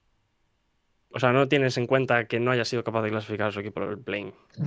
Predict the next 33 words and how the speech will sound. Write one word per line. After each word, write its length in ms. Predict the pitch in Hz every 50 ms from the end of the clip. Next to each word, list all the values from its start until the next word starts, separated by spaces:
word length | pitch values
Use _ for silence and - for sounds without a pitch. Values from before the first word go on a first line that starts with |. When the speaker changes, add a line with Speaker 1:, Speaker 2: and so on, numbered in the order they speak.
| 120 -
Speaker 1:
Por 100 | - 156 143
ejemplo. 220 | 127 127 190 165
Speaker 2:
pesado, 460 | 156 185 - - 180 180 156 185 170 -
tío. 260 | - - - 180 170 - _ _ _ _ _ _ _ _ _ _ _ _
Speaker 1:
Joder, 320 | - 123 123 110 120 131
a 80 | 131 113
mí, 260 | 110 117 135 165 175 -
a 80 | - 202
Speaker 2:
Oye, 60 | 202 185 196
Speaker 1:
mí 60 | 220
Speaker 2:
Diego, 300 | 220 196 175 165 170 175
Speaker 1:
personalmente, 220 | 196 208 185 180 165
Speaker 2:
tío. 180 | 165 170 160 135 -
Speaker 1:
a 80 | - 127
mí, 120 | 135 147 156 151 151
no, 240 | 180 185 160 - -
pero 180 | - 113 113
te 140 | 95 - 104
digo 100 | 104 107
en 60 | 117 127
serio, 260 | 135 208 247 180 110
a 20 |
mí 120 | 107 110 113
personalmente 500 | 120 131 131 135 131 131 135 147 156 170
es 100 | 180 -
una 140 | 120 107 110
cosa 220 | - 117 - 190
que 100 | - -
me 80 | 117 113
echa 120 | - -
muy 200 | 131 110 110 110
para 180 | 104 101 98 -
atrás. 320 | - - 101 95 - -